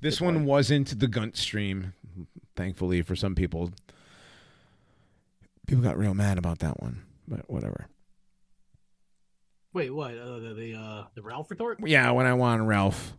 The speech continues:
Speaker 1: last year, remember?
Speaker 3: Yeah, I remember.
Speaker 1: People are
Speaker 3: Ralph
Speaker 1: still
Speaker 3: Ralph
Speaker 1: sour
Speaker 3: Rambo.
Speaker 1: about it. Ah, people are still sad about it.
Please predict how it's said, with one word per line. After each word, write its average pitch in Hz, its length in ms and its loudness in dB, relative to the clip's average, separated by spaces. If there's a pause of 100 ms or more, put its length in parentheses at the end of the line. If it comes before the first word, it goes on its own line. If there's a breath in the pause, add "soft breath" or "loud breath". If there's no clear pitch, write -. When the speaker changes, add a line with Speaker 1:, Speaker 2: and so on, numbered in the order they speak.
(140)
Speaker 1:
last 92 320 2
year, 92 240 0 (100)
remember? 95 300 -2 (880)
Speaker 3:
Yeah, 233 240 -4
I 131 80 -6
remember. 131 400 -6 (100)
Speaker 1:
People 156 200 8
are 139 60 8
Speaker 3:
Ralph 131 100 4
Speaker 1:
still 117 200 0
Speaker 3:
Ralph 135 100 2
Speaker 1:
sour 90 280 4
Speaker 3:
Rambo. 92 160 0
Speaker 1:
about 87 180 2
it. - 80 -6 (340)
Ah, 233 180 4
people 143 260 8
are 113 80 6
still 101 220 0
sad 76 260 -2
about 69 200 -4
it. - 80 -8